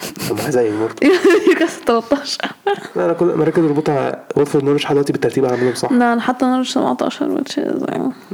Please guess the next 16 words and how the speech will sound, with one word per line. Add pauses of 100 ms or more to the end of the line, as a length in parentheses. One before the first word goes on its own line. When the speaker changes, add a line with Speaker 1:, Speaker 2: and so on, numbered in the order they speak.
Speaker 1:
نورwich
الأول، (160)
صح. (1200)
Speaker 2:
آه،
سوري،
تمنتاشر. (180)
هو
أنا
ليه
كل
مرة
أصر
أقول
سبعتاشر؟
هحطها
تمنتاشر.